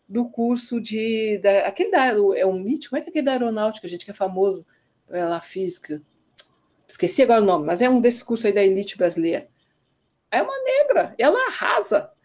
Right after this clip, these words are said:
Esse, então, a receptividade, muitas vezes, é de surpresa, é de encantamento, e uma pergunta que eu já ouvi tanto de brancos quanto de negros, "Por que que eu só estou vendo isso agora?"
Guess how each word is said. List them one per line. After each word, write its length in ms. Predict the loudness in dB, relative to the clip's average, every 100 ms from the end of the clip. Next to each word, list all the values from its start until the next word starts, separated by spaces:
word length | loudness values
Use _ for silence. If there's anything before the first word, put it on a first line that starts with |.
| -10
Esse, 340 | -2 -2 -2 -10 _ _ _ _ _ _ _ _ _ _
então, 260 | -2 4 4
a 40 |
receptividade, 880 | 4 0 0 0 -4 -2 0 2 0
muitas 320 | -2 -4 -6 -6
vezes, 280 | -4 -2
é 60 | -2
de 80 | -2
surpresa, 760 | -4 -6 -4 -2 -2 -4 -10 _ _ _ _ _ _ _ _ _
é 100 | 0
de 140 | 2 2
encantamento, 880 | 2 0 0 -2 -2 -4 -4 -8 -6
e 60 | -2
uma 160 | 0
pergunta 460 | 2 0 0 0 0
que 60 |
eu 40 | -2
já 100 | -2
ouvi 180 | -2 -4
tanto 320 | -2 -2 -2
de 100 | -2
brancos 340 | 0 0 0
quanto 220 | -2 -4
de 80 | -4
negros, 400 | -4 -2 -4 -12 _ _ 0
"Por 240 | 0 0
que 220 | -2 -2
que 120 | -2
eu 40 | -6
só 120 | -4
estou 240 | 0 0
vendo 240 | 2 0 0
isso 240 | -4 -8
agora?" 420 | -10 -10 -10 -12